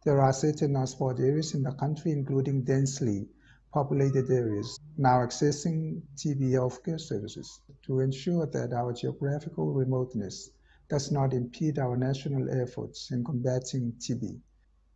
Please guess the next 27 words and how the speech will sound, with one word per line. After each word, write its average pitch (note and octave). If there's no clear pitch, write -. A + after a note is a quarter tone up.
We C#3
are B2+
also D3
conducting C#3
out-island C3+
visits -
to B2
known C3+
hotspot B2
islands. G#2+
This D3
has D3
resulted D#3
in C3+
significant D#3
decreases C#3+
of C3
T C#3
B C3+
cases. -
For A2+
instance, B2+
T E3
B E3+
notification D3
cases D3+
decreased A#2+